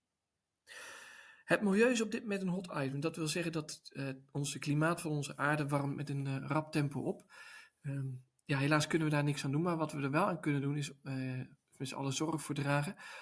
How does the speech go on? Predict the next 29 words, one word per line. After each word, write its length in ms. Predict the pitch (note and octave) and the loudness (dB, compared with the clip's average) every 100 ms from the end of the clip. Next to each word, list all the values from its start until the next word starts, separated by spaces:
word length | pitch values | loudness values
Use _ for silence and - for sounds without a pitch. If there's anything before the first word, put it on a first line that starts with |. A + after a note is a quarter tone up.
| - _ | -18 _
hoe 160 | F#3 | 4
we 40 | F3 | 4
dat 140 | D#3 | 4
op 120 | - | 0
een 300 | D3 D3 D3 _ | -2 -2 -4 _
iets 180 | D#3+ - | -4 0
vriendelijke 440 | - F#3+ F3+ F3+ | 2 4 2 2
manier, 400 | E3+ D#3+ D#3 D#3 | 0 2 2 2
ehm, 380 | C#3+ C#3+ C#3 C3+ C#3 | 0 -2 -2 -4 -8
ja, 180 | - D3 | -4 -4
kunnen 260 | C#3 D#3+ D3+ | 0 2 4
laten 280 | C#3+ C#3 C3 | 2 2 -4
gebeuren. 460 | C3 D3+ C3+ A#2 - - - - | 2 2 2 -2 -12 -20 -18 -8
Kijk, 200 | C3+ C3 | -8 0
tegenhouden 520 | F#3 F3+ D3+ C#3 C3 | 0 2 2 2 2
kunnen 220 | E3+ F3+ | 0 2
we 60 | F3+ | 0
het 80 | |
niet, 340 | F3 D#3 - A#2 | -2 -6 -8 -12
eh, 180 | C#3+ C3+ | -8 -8
maar 220 | C#3+ C#3+ | -2 -4
we 80 | C#3 | -2
kunnen 240 | D3 C3+ | -4 -2
het 160 | C3 C3 - | -4 -8 -16
wel 400 | C#3 C3 C3 C3 | -8 0 0 2
enigszins 480 | C3 B2+ - A#2+ | 2 0 -4 -6
vertragen 540 | - - B2 B2 A#2+ A#2+ - - - - _ | -8 -6 -4 -2 -4 -12 -18 -18 -20 -20 _
en 200 | F#3 G#3 | -2 0
iets, 200 | - | -4